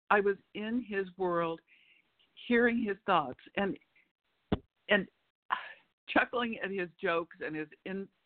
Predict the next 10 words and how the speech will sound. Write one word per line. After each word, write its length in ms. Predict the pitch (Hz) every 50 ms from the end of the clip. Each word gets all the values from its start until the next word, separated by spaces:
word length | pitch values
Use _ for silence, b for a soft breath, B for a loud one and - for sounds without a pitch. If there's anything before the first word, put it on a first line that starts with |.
| _ _ -
idiosyncrasies. 840 | 196 190 202 196 180 165 - - 175 175 196 170 156 - 131 110 143 _ - -
And 100 | 196 196
it's 100 | 180 _ _ B B B B B B B B B B B B _ -
almost 400 | 247 277 320 330 311 269 - -
like 260 | 202 190 185 185 - _ _ _ _ _ _ _ _ _ _ -
I 80 | 202 208
was 140 | 202 185 175 175
writing 340 | 196 220 269 294 339 311 262
the 60 | 214
book, 260 | 175 - 180 180 175